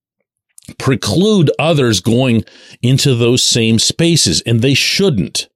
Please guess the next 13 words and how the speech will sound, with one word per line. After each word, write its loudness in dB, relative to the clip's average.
They 0
shouldn't. -2
We 2
should 0
be 0
seeing -2
Pickens -2
come 0
across. -2
We 2
should 0
be 0
seeing 0